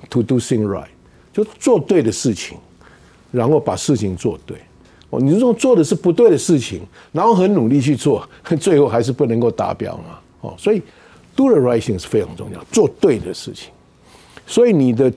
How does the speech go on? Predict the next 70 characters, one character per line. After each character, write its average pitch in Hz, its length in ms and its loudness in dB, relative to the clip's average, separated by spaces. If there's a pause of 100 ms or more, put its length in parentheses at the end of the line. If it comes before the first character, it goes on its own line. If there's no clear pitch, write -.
(120)
定 160 240 2
位 131 160 2
就 120 100 0
要 110 80 0
非 107 160 -4
常 90 160 -6
清 92 240 -14
楚， - 180 -20 (560)
你 156 120 2
不 202 140 0
是 233 160 0
说 226 100 2
借 233 160 2
我 139 160 4
的 117 100 4
能 120 280 0
力 147 120 2
去 107 520 -2
耕 123 260 0
耘 85 220 -6
哦， 123 120 -8
你 147 80 -2
这 247 200 0
个 196 80 4
你 120 80 2
能 147 180 0
耕 156 180 0
耘 113 140 0
可 104 100 -4
能 101 180 -4 (1200)
做 143 120 0
错 113 280 -4
了 90 60 -16
嘛。 - 60 -20 (640)
哦， 127 100 -6
就 175 120 2
是 185 80 2
我 139 100 4
们 127 100 0
经 156 180 2
常 127 140 0
会 139 120 2
讲 104 220 -2
说， 131 300 -2 (400)
开 147 140 2
玩 135 160 0
笑 123 220 2
了 80 100 -8
哈， 95 220 -8
就 139 100 0
是 127 80 2
说， 131 300 0 (200)
呃， 143 80 -4
有 123 160 2
一 135 40 2
个 147 140 4
人 117 260 0
他 123 320 -2
突 151 180 0
然 123 100 2
间 131 280 0 (280)
山 143 240 0
上 127 160 0
被 147 100 2
人 120 100 2
家 127 100 0
射 135 240 0
箭， 117 180 0
射 127 240 0
到， 113 220 0